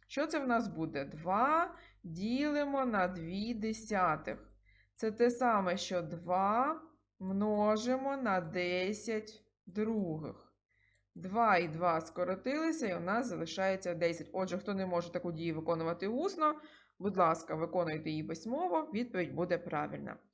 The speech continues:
Отже, зараз, хто не встигає, зробіть паузу, я буду витирати дошку і записувати третє рівняння. Третє рівняння. Чотири ікс плюс три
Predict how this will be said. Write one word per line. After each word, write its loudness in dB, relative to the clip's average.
Отже, 0
зараз, 4
хто 2
не 2
встигає, 2
зробіть -4
паузу, 2
я 4
буду -4
витирати 0
дошку -2
і -4
записувати -2
третє -2
рівняння. -4
Третє 2
рівняння. -6
Чотири 0
ікс -6
плюс -4
три -4